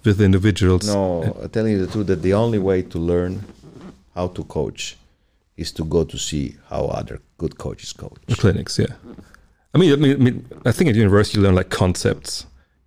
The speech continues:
Speaker 1: Like, you have to go from the, the easy parts, uh,
Speaker 2: No.
Speaker 1: the, to the harder ones.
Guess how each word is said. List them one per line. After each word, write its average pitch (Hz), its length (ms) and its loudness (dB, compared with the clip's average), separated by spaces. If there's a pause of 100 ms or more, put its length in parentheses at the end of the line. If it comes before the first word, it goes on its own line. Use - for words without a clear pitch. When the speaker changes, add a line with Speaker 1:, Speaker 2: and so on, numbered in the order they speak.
Speaker 1:
Like, 98 280 -2
you 98 60 4
have - 80 -10
to - 80 -4
go 90 180 2
from - 240 0
the, 90 160 4
the 95 120 0
easy 87 300 2
parts, - 560 -6 (560)
uh, 123 120 2
Speaker 2:
No. 95 60 2
Speaker 1:
the, 95 120 2
to 101 120 -2
the 95 100 2
harder 85 220 4
ones. - 280 -2